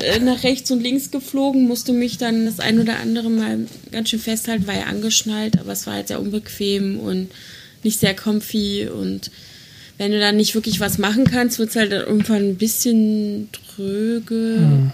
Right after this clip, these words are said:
Speaker 1: Und ja, es war dann irgendwie, Jens war gestresst, Ralf war gestresst, Ralf und ich waren ja jetzt nicht so super kompatibel.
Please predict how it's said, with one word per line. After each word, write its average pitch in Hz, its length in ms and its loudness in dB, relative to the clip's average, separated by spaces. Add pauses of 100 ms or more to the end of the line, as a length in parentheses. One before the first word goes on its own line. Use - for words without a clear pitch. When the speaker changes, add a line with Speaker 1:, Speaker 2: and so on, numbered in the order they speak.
Speaker 1:
Und 190 540 -2 (1600)
ja, 208 600 0 (140)
es - 200 0
war 208 120 4
dann 220 160 4
irgendwie, 214 760 0
Jens 214 440 0
war 240 140 2
gestresst, 226 880 0
Ralf 220 240 2
war 240 140 0
gestresst, 214 800 -2
Ralf 202 220 2
und 208 180 -2
ich 202 200 -2
waren 196 160 -4
ja 202 80 -2
jetzt 208 200 -6
nicht 214 180 -2
so 202 120 -4
super 220 420 -6
kompatibel. 285 1000 -4